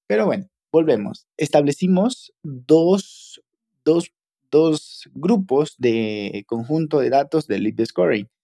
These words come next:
Por un lado, lead scoring, engagement and scoring, que sin-, significa las acciones que hacen los usuarios dentro de tu base de datos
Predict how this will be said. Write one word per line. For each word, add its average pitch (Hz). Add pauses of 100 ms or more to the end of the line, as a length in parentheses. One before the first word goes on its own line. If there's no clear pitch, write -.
(200)
Por 156
un 185
lado, 180
lead 135 (100)
scoring, 147
engagement 123
and 110
scoring, 175 (240)
que 185
sin-, 196
significa 202 (280)
las 127
acciones 180
que 135
hacen 156
los 117
usuarios 139
dentro 185
de 156
tu 143
base 139
de 135
datos 123